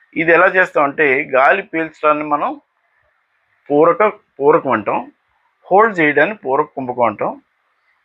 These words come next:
వదలడాన్ని రేచకం అంటాం, వదిలిన తర్వాత హోల్డ్ చేయడాన్ని రేచక కుంభకం అంటాం. మనం ఇంగ్లీష్లో అయితే ఇన్హలేషన్,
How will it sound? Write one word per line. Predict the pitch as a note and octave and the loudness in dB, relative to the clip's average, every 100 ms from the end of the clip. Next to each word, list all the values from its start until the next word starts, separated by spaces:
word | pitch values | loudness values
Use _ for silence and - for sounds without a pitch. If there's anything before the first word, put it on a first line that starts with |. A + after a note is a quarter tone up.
| - | 0
వదలడాన్ని | B2+ F3 G#3+ G#3+ F#3 D#3 | 2 4 4 4 2 -2
రేచకం | B2+ D3+ D#3 D3+ | -4 -6 -6 -6
అంటాం, | C3+ D#3 B3 C4+ _ _ _ _ - | -4 -8 -8 -12 _ _ _ _ -2
వదిలిన | C3+ F3+ A3 | 2 2 2
తర్వాత | A3+ G#3+ F#3+ | 2 0 2
హోల్డ్ | F3+ E3+ D#3+ | 2 2 2
చేయడాన్ని | D#3 F3+ A#3 | 2 0 0
రేచక | D3+ C3+ - | -2 -2 -4
కుంభకం | A#2+ A2 G2 E2+ | -6 -10 -10 -12
అంటాం. | D2+ - _ _ _ _ _ _ - F3 F#3 | -12 -20 _ _ _ _ _ _ -10 -8 0
మనం | F#3 F#3+ | 2 2
ఇంగ్లీష్లో | F3 F#3 F#3 F3+ | 0 -2 0 2
అయితే | F3 G3+ | 2 2
ఇన్హలేషన్, | D#3 D3+ D#3 D#3 - A#3+ | 2 2 2 0 -4 -10